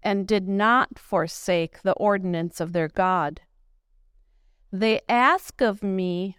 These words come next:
righteous judgments. They delight to draw near to God.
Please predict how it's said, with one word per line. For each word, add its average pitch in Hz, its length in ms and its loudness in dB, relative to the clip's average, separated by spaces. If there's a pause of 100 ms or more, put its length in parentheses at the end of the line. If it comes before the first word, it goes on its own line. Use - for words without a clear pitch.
righteous 220 540 0
judgments. 202 880 -2 (640)
They 214 240 2
delight 208 840 0 (240)
to - 180 -4
draw 185 640 2 (100)
near 180 260 0
to - 240 -8
God. 160 500 0